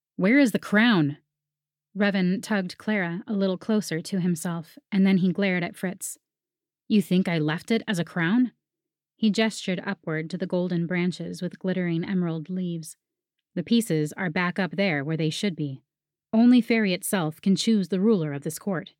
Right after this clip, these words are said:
I would not look to defy Fairy if I were you. When he finished speaking, King Pavel stepped out from the other side of the golden tree with his three soldiers behind him.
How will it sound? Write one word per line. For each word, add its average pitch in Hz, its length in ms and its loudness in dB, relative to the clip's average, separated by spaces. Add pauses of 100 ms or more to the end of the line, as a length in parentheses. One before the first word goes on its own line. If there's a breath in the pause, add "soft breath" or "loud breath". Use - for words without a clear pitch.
(540)
I 185 180 -4
would 226 200 0
not 233 260 0
look 196 240 -4
to 190 120 -6
defy 175 420 -4
Fairy 156 480 -4 (120)
if - 160 -8
I 160 140 -2
were 139 80 -4
you. 151 340 -6 (840)
When 220 140 4
he 240 120 6
finished 254 460 2
speaking, 156 500 -2 (420)
King 233 280 6
Pavel 185 420 -4
stepped - 380 -6
out 175 200 -4
from 185 180 -2
the 180 120 2
other 180 220 -2
side 190 320 -4
of 165 80 -6
the 175 80 -6
golden 180 320 -2
tree 185 280 -4
with 165 140 -8
his 185 200 -8
three 220 340 -2
soldiers 180 540 -6
behind 180 360 -4
him. 156 260 -4